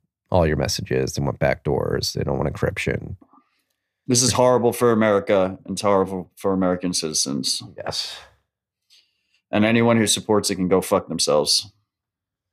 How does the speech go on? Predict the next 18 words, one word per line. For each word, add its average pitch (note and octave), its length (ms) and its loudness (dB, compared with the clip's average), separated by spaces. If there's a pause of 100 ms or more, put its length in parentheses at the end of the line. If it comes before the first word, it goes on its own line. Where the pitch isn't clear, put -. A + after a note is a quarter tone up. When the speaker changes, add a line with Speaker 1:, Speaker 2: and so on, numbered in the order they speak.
(640)
Speaker 1:
Agreed. G#2 460 4 (840)
On C3 140 2
to C3+ 100 2
more G2 380 4
optimistic - 480 2
stories. - 580 -2 (340)
Speaker 2:
<laughs> - 60 -6 (2500)
Speaker 1:
Sensei. - 460 2 (420)
So C3 100 2
is C3+ 80 6
this G#3 140 2
like, C4+ 200 4
unc-, C3+ 160 0
uh, B2+ 180 4
so B2+ 200 4
this D3+ 160 4
is C3+ 160 4
a G2+ 280 6